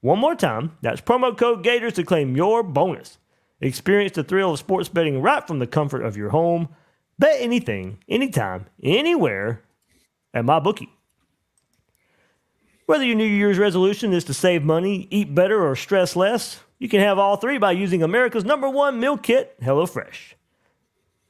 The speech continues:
Make saving time your breeziest so-, resolution with quick, convenient recipes delivered right to your door.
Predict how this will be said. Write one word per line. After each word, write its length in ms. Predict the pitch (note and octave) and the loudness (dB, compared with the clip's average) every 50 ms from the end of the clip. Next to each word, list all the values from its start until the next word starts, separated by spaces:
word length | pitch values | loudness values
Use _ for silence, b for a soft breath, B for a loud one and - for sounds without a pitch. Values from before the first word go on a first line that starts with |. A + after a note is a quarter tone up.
| _ _ - | _ _ -2
Make 160 | F3+ G3+ G3 | 0 0 0
saving 300 | F3 - A3+ G#3 G3 G3 | 0 0 0 0 0 0
time 260 | F3+ G#3 G#3 G#3 F#3+ F#3 | 0 2 0 0 2 2
your 140 | G3 F3 | 0 0
breeziest 560 | D3 A#2+ A2+ C#3+ E3 G#3 A3+ G#3+ F#3 D#3 C#3+ C#3+ | 0 -2 0 0 0 2 0 0 0 0 0 0
so-, 260 | - D3+ C#3 C3+ - | 0 -2 -2 -2 -2
resolution 600 | - D3+ D#3 C#3 A#2+ C3 B2+ C3+ C#3+ - A#3+ A#3 | -2 0 0 0 0 0 0 0 0 -2 -2 -2
with 180 | D3+ C3+ A2+ - | -2 -2 -4 -4
quick, 480 | - - E3 G#3+ - - - _ _ | 0 2 2 2 2 -2 -12 _ _
convenient 420 | - D#3 C3+ D3+ F3+ G#3 B3+ C4 - | -2 0 2 2 2 0 0 -2 0
recipes 480 | F3+ F#3+ F3+ - D#3 - F#3 G3+ B3+ | 0 0 0 -2 -4 -2 -2 -2 -2
delivered 360 | G#3 - F3 F3 F#3 E3+ F3 D3+ | 0 2 2 2 2 2 0 0
right 180 | E3+ A3 A#3+ | 0 0 -2
to 80 | G#3 A3 | -2 -2
your 140 | G#3 A#3 G3+ | -2 -2 2
door. 360 | F3+ A#3 D4+ - A2 - | 2 2 0 0 -6 -10